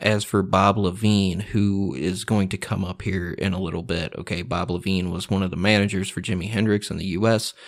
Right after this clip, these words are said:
Uh, he has been seriously misquoted by Caesar Glebeek, so where you wanna put your stock in her quote, supposedly to him,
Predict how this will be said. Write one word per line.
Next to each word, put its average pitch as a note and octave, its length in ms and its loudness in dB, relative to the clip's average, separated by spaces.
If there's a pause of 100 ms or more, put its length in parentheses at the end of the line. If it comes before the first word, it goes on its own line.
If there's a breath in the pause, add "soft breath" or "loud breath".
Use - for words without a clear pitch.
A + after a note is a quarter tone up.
(460 loud breath)
Uh, - 180 2
he C3+ 280 4
has A#2 280 4
been - 220 -6
seriously G#2+ 920 2
misquoted F2+ 760 -2
by F2 220 -2
Caesar G#2 460 0
Glebeek, G2+ 640 0 (380 loud breath)
so F#2+ 680 0 (240)
where A2 440 4
you A2 260 2
wanna G#2 240 4
put A2+ 200 4
your G2+ 160 2
stock G2+ 560 0
in G2 280 0
her G2+ 340 0
quote, G#2 640 0
supposedly G#2+ 640 0
to - 100 -4
him, B2+ 500 4